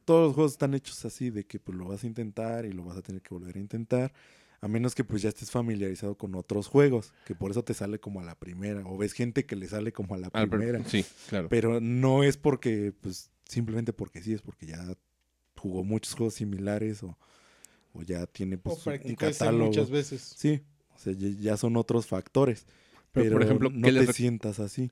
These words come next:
Speaker 2: Pero, por ejemplo, ¿qué les recomendamos a la, a, a la gente que quiere jugar o quiere practicar su control de cámara?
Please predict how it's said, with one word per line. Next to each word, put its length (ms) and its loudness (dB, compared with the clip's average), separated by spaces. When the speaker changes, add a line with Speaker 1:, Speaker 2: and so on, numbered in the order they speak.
Speaker 2:
Pero, 140 6
por 100 0
ejemplo, 200 4
¿qué 80 0
les 140 2
recomendamos 720 4
a 40 -4
la, 240 0
a, 180 -4
a 180 -6
la 120 -2
gente 320 -2
que 100 -6
quiere 240 -2
jugar 360 0
o 180 6
quiere 200 4
practicar 680 -2
su 480 2
control 460 4
de 100 -2
cámara? 420 0